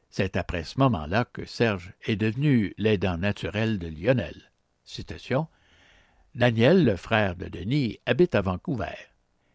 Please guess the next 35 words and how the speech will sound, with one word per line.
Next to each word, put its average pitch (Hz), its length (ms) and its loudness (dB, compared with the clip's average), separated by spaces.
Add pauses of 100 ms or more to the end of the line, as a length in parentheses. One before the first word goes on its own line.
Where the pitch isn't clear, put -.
(280)
Il - 60 -12
m'a 87 200 -8
demandé 131 420 4
si 113 200 -6
je 98 100 0
pouvais 92 340 -4
prendre 98 360 -2
soin 92 400 -4
de 85 100 -10
son 98 240 -2
père. - 420 -6 (680)
J'ai 87 480 -6
dit 110 160 2
oui. » 104 240 0 (640)
Fin 95 220 -4 (140)
de - 120 -16
citation. - 500 -6 (680)
Pendant 175 300 2
trois 107 340 2
ans, 151 240 -2 (300)
tous 120 300 2
les 92 180 -4
jours 80 200 -6
de 78 60 -12
la 80 80 -12
semaine, 135 480 0 (380)
Serge 127 520 2
rendait 98 480 -2
chez 85 220 -10
Lionel, 101 600 0 (400)
faisait 160 340 4
son 117 220 -2
dîner, 101 500 -2
son 104 240 -4
souper, 143 640 -2